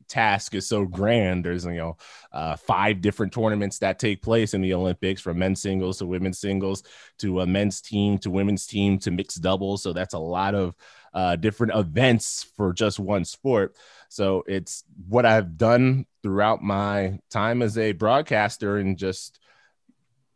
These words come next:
now tailing it towards table tennis instead of something like gymnastics or something like basketball or something like soccer. So,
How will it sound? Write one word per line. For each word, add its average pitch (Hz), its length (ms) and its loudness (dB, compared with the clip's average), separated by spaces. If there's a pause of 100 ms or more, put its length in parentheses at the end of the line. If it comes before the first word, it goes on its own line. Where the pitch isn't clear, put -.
(180)
now 104 220 0
tailing 123 540 4
it 117 160 0
towards 117 640 2
table 156 480 2
tennis 101 500 0
instead 92 340 -4
of 98 220 -4
something 98 300 -6
like 113 160 -4
gymnastics 139 760 2
or 90 120 -6
something 95 340 -4
like 101 220 -2
basketball 87 680 0
or 80 120 -8
something 92 340 -6
like 90 160 -6
soccer. 87 540 -4
So, - 240 -16